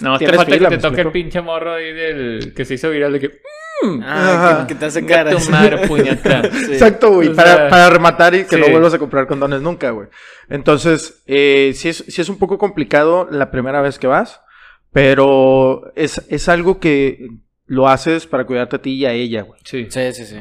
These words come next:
Speaker 1: Sobre todo.
Speaker 2: Entonces,
Speaker 1: O sea,
Speaker 2: esa es
Speaker 1: eso
Speaker 2: como la
Speaker 1: es, eso es
Speaker 2: mentalidad que debes de
Speaker 1: importante, sí.
Speaker 2: tener, güey, de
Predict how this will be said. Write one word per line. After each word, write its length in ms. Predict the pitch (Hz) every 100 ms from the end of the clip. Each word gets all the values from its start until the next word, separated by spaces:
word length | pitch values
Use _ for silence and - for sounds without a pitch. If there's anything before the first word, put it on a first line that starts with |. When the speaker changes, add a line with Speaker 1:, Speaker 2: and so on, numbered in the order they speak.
| 104
Speaker 1:
Sobre 280 | - 139 127
todo. 380 | - 131 120 110 _
Speaker 2:
Entonces, 260 | 160 156
Speaker 1:
O 20 | 156
sea, 100 | 147
Speaker 2:
esa 140 | 180
es 60 | 139
Speaker 1:
eso 40 |
Speaker 2:
como 120 | 165 165
la 80 |
Speaker 1:
es, 60 | 151
eso 40 |
es 60 | 123
Speaker 2:
mentalidad 260 | 131 131 131
que 80 | 151
debes 160 | 143
de 40 | 143
Speaker 1:
importante, 140 | 120
sí. 40 |
Speaker 2:
tener, 200 | 117 110
güey, 160 | 101 101
de 380 | 110 107 104